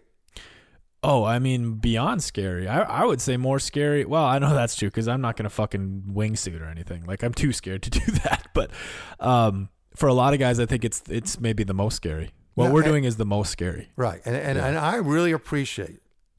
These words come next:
Speaker 2: hugely appreciate when a man shows up to a meeting.
Speaker 1: Yeah.
Speaker 2: Maybe he's, you know, a core guy forming the group or the group like our group, twelve years in existence. He shows up. That takes a lo-, some balls.
Speaker 1: Oh, fuck yeah, man.
Speaker 2: I mean, I,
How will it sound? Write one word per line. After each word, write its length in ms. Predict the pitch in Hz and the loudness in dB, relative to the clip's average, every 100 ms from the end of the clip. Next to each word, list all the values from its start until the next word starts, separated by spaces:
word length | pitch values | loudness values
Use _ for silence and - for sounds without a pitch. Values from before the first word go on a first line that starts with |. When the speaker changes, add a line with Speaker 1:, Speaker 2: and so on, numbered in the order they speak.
| _ _ | _ _
Speaker 2:
hugely 440 | - 190 208 202 160 | -10 -4 -2 -2 -4
appreciate 640 | 120 143 135 - 98 82 - _ _ _ _ | -2 -4 -4 -4 -6 -6 -14 _ _ _ _
when 200 | - 120 | -6 -2
a 60 | 113 | 0
man 300 | 110 131 170 | 2 2 0
shows 300 | - 160 139 | -2 -2 -2
up 200 | 131 127 | -2 -4
to 120 | - | -6
a 40 | 107 | -4
meeting. 400 | 104 101 80 76 _ _ - | -4 -4 -8 -16 _ _ -12
Speaker 1:
Yeah. 180 | 71 - _ _ _ _ _ _ _ - | -10 -10 _ _ _ _ _ _ _ -10
Speaker 2:
Maybe 380 | 117 127 131 120 | -4 -2 0 -2
he's, 240 | 101 - | -4 -8
you 120 | 117 | -6
know, 100 | 92 110 98 | -6 -8 -10
a 80 | - | -12
core 300 | - 156 135 | -8 -2 0
guy 240 | 113 120 117 | 0 0 0
forming 380 | - 127 110 | -2 -2 0
the 80 | 104 | -2
group 400 | 98 175 220 196 | -2 0 0 -2
or 80 | 117 | -2
the 100 | 104 | -2
group 240 | 98 147 | -2 -4
like 160 | 135 117 | -2 -2
our 160 | 131 147 | -2 0
group, 320 | 107 101 - | -2 -6 -14
twelve 300 | - 165 156 | -4 -2 0
years 200 | 156 131 | -2 -2
in 80 | 123 | -6
existence. 480 | 98 113 - 80 - | -4 -6 -6 -12 -10
He 120 | 143 | -10
shows 320 | - 143 110 | -4 -4 -2
up. 300 | 120 87 - _ _ _ _ _ _ _ | -2 -4 -12 _ _ _ _ _ _ _
That 180 | 160 180 | -6 -2
takes 240 | 151 123 | -4 -4
a 40 | 117 | -6
lo-, 120 | 90 | -8
some 200 | - 104 | -8 -6
balls. 420 | 104 98 80 - | -4 -4 -4 -8
Speaker 1:
Oh, 80 | 175 | -10
fuck 420 | - - 269 - | -10 -8 -8 -8
yeah, 160 | 120 - | -12 -14
man. 260 | 78 78 127 - _ - | -14 -8 -8 -10 _ -12
Speaker 2:
I 40 | |
mean, 180 | 156 - | -8 -8
I, 260 | - 160 | -2 0